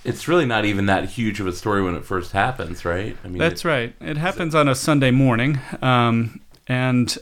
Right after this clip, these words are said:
Speaker 2: uh, we don't have, I didn't have any access to the T V coverage, um, because those were not archived. Um, but looking at the newspapers the next day, Cleveland at the time had two newspapers. It had a, an afternoon paper, so, um, there's a,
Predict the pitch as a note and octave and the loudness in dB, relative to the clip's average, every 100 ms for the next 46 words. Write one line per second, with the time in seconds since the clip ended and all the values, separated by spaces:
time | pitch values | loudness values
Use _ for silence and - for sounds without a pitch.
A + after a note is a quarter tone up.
0 | - C#3 - D3 E3 E3 A2 B2+ C3 C3 | -4 -4 0 2 2 0 -2 2 2 0
1 | - - - C#3 D#3+ D3 B2 A2+ A2 A2 | -6 -18 -6 0 2 4 2 2 -2 -2
2 | A2 A2 A#2 - A2 - A2+ G#2 - B2+ | -2 -4 -4 -4 -4 -4 -6 -6 0 0
3 | B2 B2 - C3 C#3 C3+ C3+ - - A2+ | 2 -2 -2 -2 -2 -4 -6 -12 -8 -4
4 | A2+ A2 G#2 A2+ A#2 G2+ - A2+ A2+ A#2 | -2 -4 -4 -4 -4 -4 -2 -2 -2 -4
5 | A2 G#2+ G#2 - G#2+ G#2 C3 B2 B2 - | -4 -4 -6 -6 -6 -4 -4 -4 -4 -10
6 | - - - - - G#2+ A2 G#2+ G#2+ B2 | -20 -20 -20 -20 -12 -6 -2 -2 -2 -2
7 | - - G3+ G2 D3 C#3+ B2+ A#2 A#2 B2+ | -2 -14 -14 0 0 2 2 2 2 0
8 | B2 C3 A#2+ A#2 - A2 G#2+ - C#3 C#3 | 0 -4 -4 -4 -4 -4 -6 -4 -2 -2
9 | C3 D#3 C#3+ C3 A2+ A#2 A2 A#2 G#2+ G#2+ | -2 0 2 2 0 -2 -2 -2 0 -4
10 | F#2+ - C#3 G#2+ G2+ A2 G#2 - G2+ G#2+ | -6 0 2 2 -2 -8 -8 -8 -10 -8
11 | G#2 A2+ G#2 G2+ - - - - A2 A#2+ | -6 -4 -4 -6 -12 -20 -20 -8 -4 -2
12 | D3 D3 D3+ C#3+ C3+ C3 A#2+ C#3+ C3+ - | -2 0 4 4 4 2 2 0 -2 0
13 | B2+ A#2+ A#2+ - A#2+ A#2 A2 G#2+ B2 A#2 | 0 2 0 -4 -4 -2 -2 -2 -2 0
14 | A#2+ A2+ | -2 -2